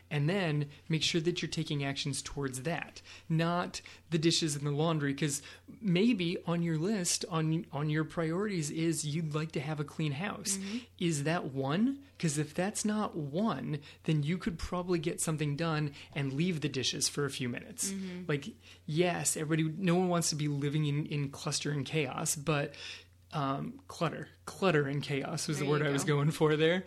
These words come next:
Speaker 2: Yeah.
Speaker 1: But it doesn't have to be done right this second. And so many of us try and hit these, like, menial tasks
Speaker 2: Mm-hmm.
Speaker 1: and then push off things that would, in fact, make us feel overall better and affect bigger things in our life.
Speaker 2: Right, because, like, I, I know I get sucked into this a lot of times, like,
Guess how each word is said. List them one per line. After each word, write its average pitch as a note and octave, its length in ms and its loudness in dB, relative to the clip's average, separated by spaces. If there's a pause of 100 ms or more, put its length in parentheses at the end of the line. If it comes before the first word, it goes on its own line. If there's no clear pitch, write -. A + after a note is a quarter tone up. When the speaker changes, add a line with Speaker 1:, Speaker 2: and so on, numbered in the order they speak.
Speaker 2:
Yeah. G#3 220 -4 (420)
Speaker 1:
But G#3 240 10 (600)
it F3 180 0
doesn't G3 280 2
have F#3 260 -2
to F#3 80 -6
be E3 100 -2
done D3+ 440 -2 (120)
right D3+ 380 0
this C#3 180 2
second. D#3+ 460 0
And D#3+ 140 2
so E3+ 160 6
many E3 180 4
of D3+ 80 2
us C#3+ 120 0
try - 180 -2
and C#3+ 120 0
hit D3+ 180 -4
these, C#3 180 -4
like, C#3+ 260 -8
menial D#3 420 2
tasks F3 600 -2
Speaker 2:
Mm-hmm. F3+ 300 -8
Speaker 1:
and D#3 120 2
then C#3 140 0
push D#3 300 0
off C#3+ 140 -4
things C#3 280 -4
that C3+ 300 -6
would, D#3 180 4
in D3 160 2
fact, C3 300 -4
make C3+ 260 -2
us C3+ 100 0
feel C#3 460 -4
overall C#3+ 460 0
better C3+ 400 -4 (280)
and B2+ 120 -6
affect B2+ 420 -8
bigger C#3 260 -2
things - 320 -10
in - 60 -8
our - 80 -8
life. - 400 -14
Speaker 2:
Right, B3+ 240 2
because, A3 320 -2
like, G#3 240 -4
I, A3 360 -2
I A#3 40 4
know B3+ 160 6
I G3+ 140 4
get G#3 180 -4
sucked - 540 -6
into F3 160 -8
this - 180 -8
a F3+ 60 -4
lot F3 160 -4
of F3+ 60 -10
times, G#3 300 -4
like, F#3+ 200 -4